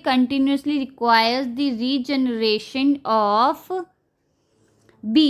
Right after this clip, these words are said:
oxaloacetic acid,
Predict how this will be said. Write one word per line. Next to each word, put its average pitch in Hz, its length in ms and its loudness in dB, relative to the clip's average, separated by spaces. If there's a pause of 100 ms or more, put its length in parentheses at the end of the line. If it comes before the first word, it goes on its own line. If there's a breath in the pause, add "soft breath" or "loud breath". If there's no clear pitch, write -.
(140)
oxaloacetic 247 1500 -2 (220)
acid, 269 400 -4